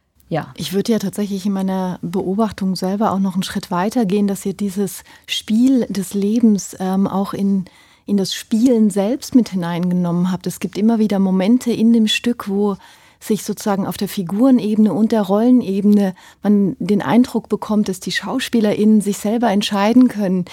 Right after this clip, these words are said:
Speaker 2: wie spielen sie jetzt die Spielszene, ja? Also welche, welche Figur steht jetzt eigentlich im Vordergrund? Ist es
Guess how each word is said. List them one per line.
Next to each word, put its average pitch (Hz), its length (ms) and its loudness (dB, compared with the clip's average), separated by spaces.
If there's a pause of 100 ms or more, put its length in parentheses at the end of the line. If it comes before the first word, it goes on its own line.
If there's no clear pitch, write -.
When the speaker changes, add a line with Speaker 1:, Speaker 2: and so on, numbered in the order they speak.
(220)
Speaker 2:
wie 214 300 2
spielen 254 560 4
sie 208 160 0
jetzt 208 260 -4
die 202 120 2
Spielszene, 175 920 0
ja? 208 240 0
Also 196 280 0
welche, 208 500 2
welche 208 220 0
Figur 226 400 0
steht - 200 -2
jetzt 220 160 0
eigentlich 208 280 0
im 208 100 4
Vordergrund? 214 640 0
Ist 180 100 -4
es - 180 -10